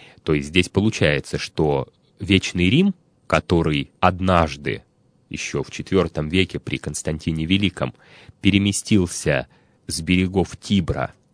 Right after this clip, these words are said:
из Италии на Босфор в Константинополь, теперь переместился третий раз, на этот раз на север, в Тырново, в столицу болгарских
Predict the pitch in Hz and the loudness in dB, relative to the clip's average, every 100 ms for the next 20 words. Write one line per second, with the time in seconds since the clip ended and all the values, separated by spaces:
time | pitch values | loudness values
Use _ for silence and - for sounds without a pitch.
0 | _ 82 80 85 - 80 71 67 73 82 | _ -6 -2 0 2 2 2 -2 0 0
1 | - - 180 190 _ _ - 82 - 90 | 0 2 2 2 _ _ -4 -2 0 0
2 | - 90 73 - - _ _ _ _ _ | 2 2 0 -4 -8 _ _ _ _ _
3 | _ - - - - - - 175 208 170 | _ -20 -20 -20 -18 -2 6 6 8 4
4 | 135 113 - 170 180 - 180 - _ _ | 6 2 2 0 0 2 0 -2 _ _
5 | - 131 - 113 104 98 - - _ _ | 6 6 6 4 2 2 -4 -16 _ _
6 | - 76 110 - 107 123 - - _ - | -4 -2 -2 0 4 4 2 -12 _ -2
7 | 120 - 85 78 82 - - 95 82 76 | 0 2 2 2 -2 0 2 4 4 2
8 | 76 76 - - 73 78 - - 85 71 | 0 -2 -12 -8 -2 0 0 -2 0 0
9 | 65 82 - - 90 - | 0 -2 -2 -4 -4 -6